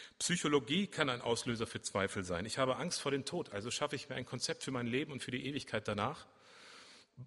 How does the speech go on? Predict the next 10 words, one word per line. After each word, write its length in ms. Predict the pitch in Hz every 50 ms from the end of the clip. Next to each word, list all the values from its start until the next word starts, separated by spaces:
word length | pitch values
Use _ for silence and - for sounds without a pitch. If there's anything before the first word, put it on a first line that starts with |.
| - _
um 120 | - 123 117
meine 320 | 92 92 101 101 - -
Angst 260 | - 196 - - -
loszuwerden. 600 | 220 - 104 - - - 95 90 80 71 - - - - _ _ _ _ _ _ _ _ _ _ _ _ _ _ _ _ _ _ _ _ _ _ _ _ _ _ _ _ _ _ -
Und 40 | 90
die 40 |
Psychologie 540 | 87 - - 113 - - 104 98 92 95 110
sagt, 360 | 110 110 117 107 - - - - - -
wishful 320 | - 104 - - - 110 98
thinking. 420 | - - 104 107 - - 80